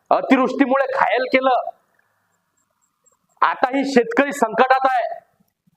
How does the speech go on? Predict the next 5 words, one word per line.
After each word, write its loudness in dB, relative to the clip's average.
या 4
संकटातून 2
सावऱ्यासाठी 0
त्या 2
शेतकऱ्याला 0